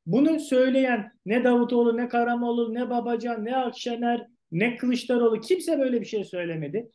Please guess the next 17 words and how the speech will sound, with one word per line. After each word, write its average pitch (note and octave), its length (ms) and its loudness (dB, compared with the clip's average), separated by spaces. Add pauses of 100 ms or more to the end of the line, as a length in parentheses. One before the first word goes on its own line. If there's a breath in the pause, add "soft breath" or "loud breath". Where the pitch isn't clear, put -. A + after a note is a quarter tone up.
(200)
Hatta A#3 440 4
Mithat B3 420 0
Sancar, A#3 480 0
Yeşil A3 340 -6
Sol A#3 280 -2
Parti A3+ 300 -4
de G#3+ 40 -2
söylemedi. F3+ 720 -4 (320)
Ama B3 480 0 (120)
gelip C#4 360 4
de G3+ 200 2
bunu, B3 440 2 (160)
e, G3 420 2
kendini A#3+ 800 0 (220)
diğer A#3 540 0 (260)
sol A3+ 340 -2
hareketlerden, E3+ 1040 -2